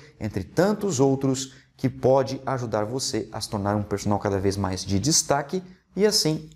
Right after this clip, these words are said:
aprender a periodizar mais. Esse programa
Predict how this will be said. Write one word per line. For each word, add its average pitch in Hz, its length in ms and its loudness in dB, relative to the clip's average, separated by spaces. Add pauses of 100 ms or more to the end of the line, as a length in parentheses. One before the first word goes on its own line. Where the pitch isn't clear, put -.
(220)
aprender 151 760 -2 (300)
a 180 120 0
periodizar 101 560 2
mais. - 520 -4 (340)
Esse 196 200 2
programa 170 520 2